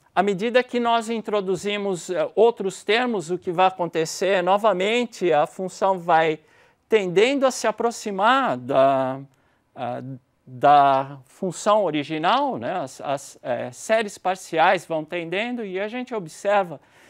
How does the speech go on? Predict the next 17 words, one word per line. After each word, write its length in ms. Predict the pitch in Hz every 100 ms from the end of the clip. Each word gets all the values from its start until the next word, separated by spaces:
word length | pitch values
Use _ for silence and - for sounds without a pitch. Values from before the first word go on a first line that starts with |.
| _ _ _
que 440 | - 208 208 226 202 _ _ _
o 100 | -
ponto 500 | 202 - 311 330 294
que, 320 | 254 - 196 175 _ _ _ -
é, 220 | 160 160
demora 500 | 156 190 247 277 208
mais 500 | 165 190 285 302 -
pra 220 | - 185
se 160 | 185 180
aproximar 680 | 156 175 160 160 143 202 233
é 20 |
esse 260 | 185 185 214
ponto 480 | - 190 262 254 220
que 160 | 196
tem 200 | 190 196
um 120 | 214
bico, 520 | 175 185 254 - 127